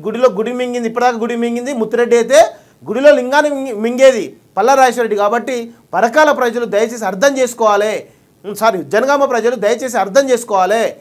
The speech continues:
ఎందుకు చెప్తున్నామో, ఇద్దరు దొంగల వల్ల మీ జనగామకు నష్టం జరుగుతూ ఉంది.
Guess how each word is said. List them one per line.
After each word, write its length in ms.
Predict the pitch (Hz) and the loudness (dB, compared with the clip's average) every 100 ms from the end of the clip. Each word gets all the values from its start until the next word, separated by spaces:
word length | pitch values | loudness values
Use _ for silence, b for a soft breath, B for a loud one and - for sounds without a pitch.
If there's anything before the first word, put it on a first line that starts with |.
| b b | b b
ఎందుకు 240 | 180 247 277 | -6 -4 -2
చెప్తున్నామో, 720 | 254 240 214 185 220 214 - - _ - | -4 -4 -6 -2 0 0 -2 -12 _ -14
ఇద్దరు 320 | 196 175 269 | -4 4 6
దొంగల 280 | 247 262 247 | 6 4 2
వల్ల 320 | 220 220 285 | 2 4 2
మీ 160 | 262 220 | 2 -2
జనగామకు 440 | 190 226 254 269 | 0 2 2 0
నష్టం 260 | 220 202 247 | -2 -4 -2
జరుగుతూ 260 | 226 202 | -2 0
ఉంది. 420 | 196 202 226 170 | -2 0 0 -2